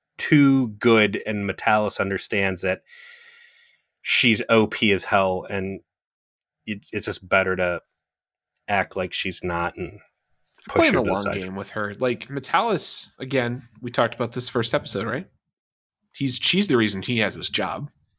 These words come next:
Speaker 1: Mm-hmm.
Speaker 2: You know, they're all, they're old friends from when he was a young, young, young man running scripts for Voyager as a P A.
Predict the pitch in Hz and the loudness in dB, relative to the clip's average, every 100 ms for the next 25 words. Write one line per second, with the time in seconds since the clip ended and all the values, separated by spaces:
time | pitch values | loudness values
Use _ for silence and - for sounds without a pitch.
0 | _ 110 92 80 - _ 120 95 95 123 | _ 0 2 -2 -6 _ -10 -8 -2 0
1 | 120 104 131 135 131 - 123 123 127 - | -2 -2 4 6 6 4 2 2 -4 -2
2 | 117 110 113 113 120 117 110 110 - - | -4 -4 -6 -4 -4 -4 -6 -8 -12 -20
3 | - _ - 135 135 135 131 - _ - | -20 _ -6 -2 -2 -2 -6 -10 _ -4
4 | 135 147 160 160 160 160 156 147 143 151 | 2 4 4 4 2 2 2 4 4 2
5 | 156 - - - 147 139 143 139 - 151 | -2 -12 -20 -4 2 2 2 -2 0 2
6 | 135 - - 127 131 117 110 117 113 - | 2 0 0 2 4 4 2 0 -2 -4
7 | _ _ _ - 117 120 - 135 113 107 | _ _ _ -10 -6 -4 0 4 4 2
8 | 113 | -2